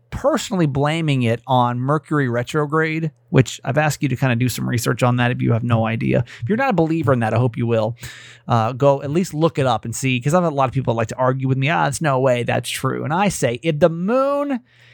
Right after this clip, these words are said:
can change the way the water goes in and out from the shore, you can't tell me that planets moving in an opposite direction can't also have an effect in our body, which is seventy-five percent water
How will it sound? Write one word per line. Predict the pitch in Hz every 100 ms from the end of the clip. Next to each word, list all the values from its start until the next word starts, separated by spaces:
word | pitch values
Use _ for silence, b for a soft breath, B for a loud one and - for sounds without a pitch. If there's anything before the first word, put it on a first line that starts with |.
| b
can | - 170
change | 151 - - 233 247 247 220
the | 170 185
way | 160 185 175 147 143 131 b b
the | 127 147
water | 135 123 143 214 208 135 135 139 _ _ _ _
goes | 220 190 180 -
in | 180 208
and | 208
out | 196 170
from | 156
the | 131
shore, | - 202 190 127 117 b b
you | 190
can't | 349 269 202
tell | 240 254
me | 196
that | 156 -
planets | 185 214 208 160
moving | 151 208 180 165
in |
an | 143 139 -
opposite | 160 190 - 196
direction | 156 165 175 143
can't | 160 151
also | 165 190
have | 156
an |
effect | 139 165 -
in | 143
our |
body, | 123 214 233 160 123 B 160
which | 185 185
is | 160
seventy-five | 240 262 214 247 220
percent | 196 240
water | 214 247 233